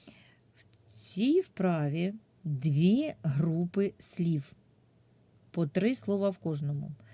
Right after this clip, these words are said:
Тобто тут не, о, один з одним, так? Тут три слова — це одна група, і три слова — це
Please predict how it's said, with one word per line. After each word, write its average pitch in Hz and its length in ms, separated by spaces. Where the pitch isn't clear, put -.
Тобто 170 320
тут 220 320
не, 190 440
о, - 60
один 175 340
з 160 80
одним, 147 360
так? 233 260
Тут 151 180
три 196 340
слова — 147 600
це 143 380
одна 151 500
група, 302 380
і 202 140
три 196 260
слова — 190 420
це - 180